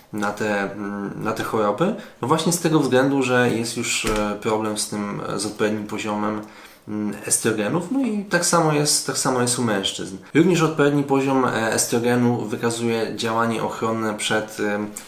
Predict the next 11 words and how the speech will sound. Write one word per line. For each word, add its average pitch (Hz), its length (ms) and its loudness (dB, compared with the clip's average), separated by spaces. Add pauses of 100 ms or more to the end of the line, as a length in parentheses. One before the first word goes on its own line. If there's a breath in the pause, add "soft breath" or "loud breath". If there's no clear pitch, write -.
(240 loud breath)
neurodegeneracją, 123 1120 4
czyli 110 340 0
różnymi 120 560 0
chorobami, 113 760 2
e, 101 200 -6
no, 104 160 -2
związanymi 110 580 -2
z 107 40 -6
działaniem 107 420 2
mózgu, 107 340 -2
jak, - 320 -12